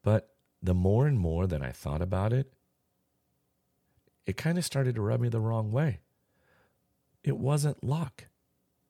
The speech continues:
I made a decision to move to the U S Virgin Islands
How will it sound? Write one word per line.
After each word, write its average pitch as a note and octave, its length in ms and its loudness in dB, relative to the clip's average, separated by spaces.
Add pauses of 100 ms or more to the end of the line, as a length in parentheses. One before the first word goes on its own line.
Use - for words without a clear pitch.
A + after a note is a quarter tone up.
(800)
I C3 260 2
made A2 600 2 (200)
a G2 140 0
decision G#2 880 -2 (760)
to G2+ 120 -2
move G2+ 760 2
to - 100 -4
the F2 140 -2
U F#2+ 200 0
S F2 140 -2
Virgin E2 360 -4
Islands C2 520 -6